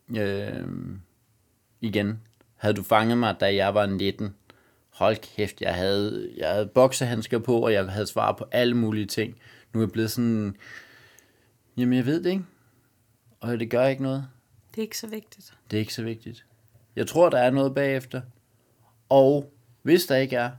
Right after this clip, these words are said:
Speaker 1: så har jeg ikke spildt noget.
Speaker 2: Nå, det er rigtigt nok. Dyr egentlig, kommer de i himlen? Hvad sker der med dyr, når de dør?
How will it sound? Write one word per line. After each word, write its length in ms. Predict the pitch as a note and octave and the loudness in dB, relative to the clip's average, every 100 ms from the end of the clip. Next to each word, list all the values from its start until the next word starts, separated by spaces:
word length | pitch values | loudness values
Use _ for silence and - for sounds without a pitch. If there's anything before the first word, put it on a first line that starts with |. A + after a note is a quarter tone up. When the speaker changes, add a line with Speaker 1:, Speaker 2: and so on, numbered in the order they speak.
| - _ _ - | -18 _ _ -10
Speaker 1:
så 120 | - | -2
har 80 | G#2+ | 0
jeg 40 | |
ikke 120 | G#2 | 0
spildt 240 | - - - | -6 -12 -10
noget. 140 | G2+ - _ _ _ _ _ _ _ _ _ _ _ _ _ _ _ _ _ - | -14 -16 _ _ _ _ _ _ _ _ _ _ _ _ _ _ _ _ _ -10
Speaker 2:
Nå, 80 | D#3 | -8
det 100 | D#3 | -6
er 120 | C#4 | -4
rigtigt 280 | D#3+ D#3 - | -4 -4 -10
nok. 140 | C3+ - _ - - - _ - | -10 -14 _ -20 -18 -18 _ 2
Dyr 260 | D#4+ E4 - | 4 4 0
egentlig, 360 | F3+ D#3+ D3+ D3+ | -4 -6 -8 -8
kommer 220 | F3+ E3+ | -8 -8
de 180 | G3 A3 | -6 -6
i 40 | |
himlen? 320 | G3+ G3+ G#3+ - _ _ _ _ _ _ _ _ - | -6 -6 -10 -16 _ _ _ _ _ _ _ _ -14
Hvad 100 | A3 | -8
sker 160 | - | -4
der 60 | A#3 | -2
med 120 | F#3 | -4
dyr, 200 | E3+ A3 | -6 -6
når 100 | F#3 | -6
de 140 | E3 F3 | -8 -12
dør? 220 | G3 | -10